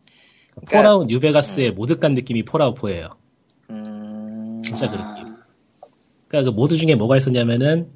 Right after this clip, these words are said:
Speaker 2: 총기 효과음하고 액션 바꾸-, 움직이는 총-, 총기 움직임 바꾸는 거하고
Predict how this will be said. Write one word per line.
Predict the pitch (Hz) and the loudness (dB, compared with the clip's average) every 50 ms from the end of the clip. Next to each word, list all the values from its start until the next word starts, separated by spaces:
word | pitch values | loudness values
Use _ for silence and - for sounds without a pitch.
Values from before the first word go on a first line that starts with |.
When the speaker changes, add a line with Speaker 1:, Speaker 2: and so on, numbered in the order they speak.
| _ _ _ _ _ _ _ _ _ _ _ _ _ _ _ _ _ _ _ _ | _ _ _ _ _ _ _ _ _ _ _ _ _ _ _ _ _ _ _ _
Speaker 2:
총기 | - - - 208 202 202 185 185 170 151 131 110 - - - | -6 -2 0 2 2 4 4 4 4 6 4 2 0 0 -2
효과음하고 | 185 185 - 196 180 170 151 143 135 123 127 127 120 110 101 95 - - _ _ _ _ _ _ _ _ - - - - - | -2 2 4 4 4 4 4 4 2 2 2 0 2 2 0 -2 -6 -12 _ _ _ _ _ _ _ _ -14 -14 -14 -10 -10
액션 | 113 - - 151 135 117 | -8 0 2 2 4 4
바꾸-, | 107 - - - 107 | 0 -4 -4 -6 -4
움직이는 | 101 113 135 139 143 143 127 - - | -2 0 2 4 4 4 4 2 0
총-, | - - - - | -8 -14 -16 -14
총기 | - - 202 196 180 170 | -2 2 4 6 6 6
움직임 | 117 104 104 117 117 123 | 6 4 2 2 2 2
바꾸는 | 110 98 - - 107 104 101 95 | 0 0 -2 -2 -2 -2 -2 -2
거하고 | 92 92 92 95 92 117 147 180 185 - | -2 -2 -2 -2 -2 0 -2 -2 -2 -6